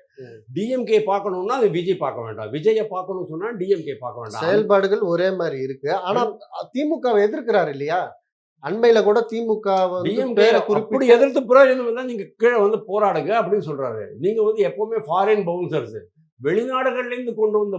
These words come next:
Speaker 2: பவுன்சர்ஸ்னுடைய அந்த ப்ரொடெக்ஷன்ல நீங்க உட்கார்ந்துகிட்டு பேசிட்டு இருக்கீங்க. மண்ணுல கீழே ம-, நான் செருப்பு போடாம நின்னுகிட்டு இருக்கிறேன், நீங்க வந்து மண்ணுல வந்து கீழே இறங்கி வந்து போராடுங்க, மக்களோட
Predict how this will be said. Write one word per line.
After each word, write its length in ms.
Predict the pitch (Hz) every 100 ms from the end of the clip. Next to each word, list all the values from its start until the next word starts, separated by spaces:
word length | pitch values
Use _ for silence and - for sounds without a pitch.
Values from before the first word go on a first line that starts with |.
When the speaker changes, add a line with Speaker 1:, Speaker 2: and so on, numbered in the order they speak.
| 156
Speaker 2:
பவுன்சர்ஸ்னுடைய 800 | 196 214 208 190 165 185 180 185
அந்த 400 | 220 202 175 170 165 165 160 147 -
ப்ரொடெக்ஷன்ல 520 | 156 185 - 202 196
நீங்க 240 | 175 165 156
உட்கார்ந்துகிட்டு 480 | 151 180 165 131 -
பேசிட்டு 340 | 147 156 151
இருக்கீங்க. 540 | 117 110 101 120 196 202 _ _ _ _ _ _ 135 123
மண்ணுல 640 | 175 262 294 269 233 -
கீழே 260 | 202 226 196
ம-, 340 | 127 113 107 - _ _
நான் 300 | 131 185 196
செருப்பு 260 | 170 240
போடாம 400 | 233 202 208 214
நின்னுகிட்டு 260 | 175 165 165
இருக்கிறேன், 300 | 131 117 110
நீங்க 300 | 123 214 240
வந்து 200 | 233 233
மண்ணுல 380 | 180 165 214 202
வந்து 240 | 170 170
கீழே 260 | 165 185 220
இறங்கி 280 | 175 185 160
வந்து 200 | 151 156
போராடுங்க, 460 | 151 190 180 135 151
மக்களோட 400 | 135 131 185